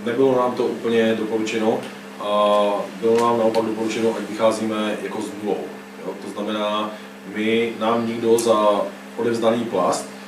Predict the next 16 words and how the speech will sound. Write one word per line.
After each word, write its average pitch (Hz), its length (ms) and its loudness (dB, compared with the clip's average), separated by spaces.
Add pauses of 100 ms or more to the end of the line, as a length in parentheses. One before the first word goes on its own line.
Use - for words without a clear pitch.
(360)
eh, 98 40 -2
za 113 120 0
odevzdaný 113 380 2
papír 113 500 0 (140)
nebo 104 220 -6
za 107 120 0
odez-, 110 420 -2 (140)
o-, 101 360 -4
odevzdané 113 400 0
sklo, 143 440 4
eh, 98 880 -4
nám 110 340 0
nikdo 117 200 0
nezaplatí 113 720 0
jakože 107 360 -2
za 110 120 2